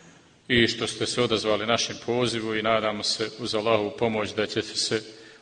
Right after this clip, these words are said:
odazivati našim pozivima i da će nje biti još.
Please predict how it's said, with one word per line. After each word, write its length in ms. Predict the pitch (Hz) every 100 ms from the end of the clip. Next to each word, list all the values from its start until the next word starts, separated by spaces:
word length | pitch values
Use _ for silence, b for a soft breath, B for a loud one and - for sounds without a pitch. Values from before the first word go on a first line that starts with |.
| B
odazivati 680 | 120 104 98 110 104 -
našim 300 | 110 104 - 98
pozivima 600 | - 107 104 101 101 104 - - - B B B B B B B _ _ _
i 120 | 123
da 120 | 104 104
će 220 | - 107
nje 200 | 107 101
biti 440 | 104 104 110 104 - -
još. 440 | 131 110 98 -